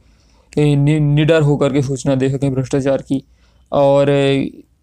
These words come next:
क्या है कि केंद्रीय निगरानी आयोग जो भी है, वो अधिसूचना के द्वारा कोई भी निकाय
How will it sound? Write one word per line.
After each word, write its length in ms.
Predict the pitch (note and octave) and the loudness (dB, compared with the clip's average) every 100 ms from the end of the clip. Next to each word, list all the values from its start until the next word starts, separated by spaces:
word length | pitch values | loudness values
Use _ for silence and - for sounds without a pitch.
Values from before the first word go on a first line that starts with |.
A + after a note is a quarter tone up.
| _ - - - | _ -20 -20 -2
क्या 140 | D3+ | 0
है 160 | D3+ D#3 | 2 0
कि 140 | F3 | -2
केंद्रीय 360 | E3 D3+ D3 F3+ | 0 0 2 0
निगरानी 640 | E3+ D3 C#3 D3 C#3+ E3+ | 0 0 2 2 2 0
आयोग 680 | D3+ C#3+ C#3 C#3 C3 C3+ C3+ - _ | 0 0 0 0 0 -2 -2 -6 _
जो 180 | C3 C#3 | -2 0
भी 160 | B2+ C3+ | 0 0
है, 120 | E3 | 0
वो 160 | E3+ F3 | 0 0
अधिसूचना 560 | C#3+ C#3 C#3 B2+ E3 | 0 0 0 -2 -2
के 100 | E3+ | 0
द्वारा 280 | C3+ C3+ E3+ | 0 0 -2
कोई 240 | F3+ D#3 | 0 -2
भी 100 | D3+ | 0
निकाय 500 | D#3+ C#3+ D3+ D3+ D#3+ | 0 0 0 0 -2